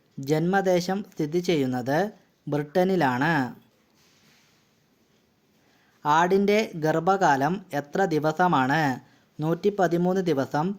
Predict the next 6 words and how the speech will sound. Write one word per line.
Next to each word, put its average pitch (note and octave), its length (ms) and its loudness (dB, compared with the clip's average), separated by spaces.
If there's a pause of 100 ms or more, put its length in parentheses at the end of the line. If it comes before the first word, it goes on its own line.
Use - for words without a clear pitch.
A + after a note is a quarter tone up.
(220)
നൂറ്റിനാൽപത്തിയേഴ്, D#3+ 1200 0 (380)
നൂറ്റിഅമ്പത്തിയൊന്ന്, D#3+ 1120 -2 (320)
നൂറ്റിഎൺപത്തിയഞ്ച് E3+ 1080 -2
ദിവസം. D3+ 440 -2 (4000)
നൂറ്റിഅമ്പത്തിയൊന്ന് F3 1160 2
ദിവസമാണ്. D3+ 720 0